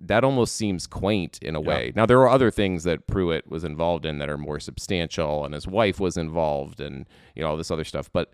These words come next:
Speaker 1: it, it just seems weird how much the landscape has changed, even just in three years, that, like, we're throwing the books at a coach who's giving out sixty thousand dollars worth of benefits when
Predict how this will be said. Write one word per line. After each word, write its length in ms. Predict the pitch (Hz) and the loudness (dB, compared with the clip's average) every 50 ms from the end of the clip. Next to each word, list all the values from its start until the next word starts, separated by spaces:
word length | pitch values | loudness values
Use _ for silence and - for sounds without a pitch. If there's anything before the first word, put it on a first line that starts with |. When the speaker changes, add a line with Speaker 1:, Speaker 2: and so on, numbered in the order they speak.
| _ _ _ _ _ _ _ _ _ _ | _ _ _ _ _ _ _ _ _ _
Speaker 1:
it, 180 | 92 104 90 - - | -10 -10 -10 -4 -4
it 140 | 110 101 | -4 -4
just 220 | - 127 120 - - | -2 -4 -4 -4 -4
seems 320 | - 110 104 98 90 - - | -4 -2 -2 -2 -4 -6 -8
weird 460 | 78 78 92 92 95 95 90 85 80 | -8 -4 -2 0 0 0 0 0 -2
how 140 | 87 87 85 | -2 -2 0
much 380 | 85 85 - - - - - | 0 0 -2 -2 -10 -14 -12
the 120 | - - 78 | -8 -8 -6
landscape 560 | 76 80 80 80 80 - - 80 76 73 - | -4 -4 -4 -4 -6 -6 -6 -6 -4 -4 -4
has 200 | 73 73 - - | -6 -8 -10 -10
changed, 600 | - - 101 107 107 104 101 92 85 - - - | -6 -2 0 0 2 2 0 -2 -4 -8 -12 -10
even 320 | 85 90 85 82 82 82 | -8 -8 -6 -6 -6 -6
just 220 | 76 82 - - 80 | -6 -8 -8 -8 -10
in 140 | 78 76 | -10 -8
three 280 | - - 87 78 73 76 | -8 -6 -6 -4 -4 -2
years, 440 | 82 98 113 107 98 90 85 76 - | 0 2 4 4 4 4 2 0 -2
that, 160 | 85 80 - | -4 -4 -4
like, 360 | 67 76 73 73 71 - - _ _ _ _ _ _ _ _ _ _ _ | -4 -4 -4 -4 -6 -8 -14 _ _ _ _ _ _ _ _ _ _ _
we're 160 | - 82 85 - | -4 -2 -2 -2
throwing 480 | - - - 92 95 98 101 101 98 92 | -4 -4 2 4 6 6 6 6 4 2
the 80 | 90 | 0
books 480 | 78 76 95 95 90 85 - - - - - | 2 4 6 6 6 4 2 -6 -12 -10 -8
at 360 | - 78 80 80 76 71 - - _ _ _ _ _ _ - - | -6 -4 -2 -2 -2 -2 -4 -8 _ _ _ _ _ _ -8 -8
a 80 | 82 | -6
coach 460 | - - - 101 92 90 87 - - | -6 -2 2 4 4 4 4 0 -4
who's 180 | 82 80 78 76 | -8 -8 -6 -4
giving 260 | 80 85 80 80 73 | -2 -2 0 0 -2
out 320 | 78 80 76 73 - _ - | -2 -2 -2 -4 -6 _ -10
sixty 480 | - - 85 - - - - 80 78 | -10 -8 -10 -10 -10 -12 -10 -10 -10
thousand 560 | - - 82 76 78 80 82 82 90 82 80 | -8 -4 -2 -2 0 0 -2 -2 -4 -4 -2
dollars 460 | 73 73 73 73 76 76 76 73 - 80 | -2 0 0 0 0 -2 -2 -4 -4 -6
worth 180 | 80 80 - | -6 -4 -4
of 80 | 80 67 | -6 -2
benefits 520 | 80 87 87 82 76 - 73 71 - - | -2 -2 -2 -2 -4 -4 -8 -6 -8 -8
when 440 | 78 80 78 73 73 73 73 71 | -6 -4 -2 -2 -2 -4 -4 -6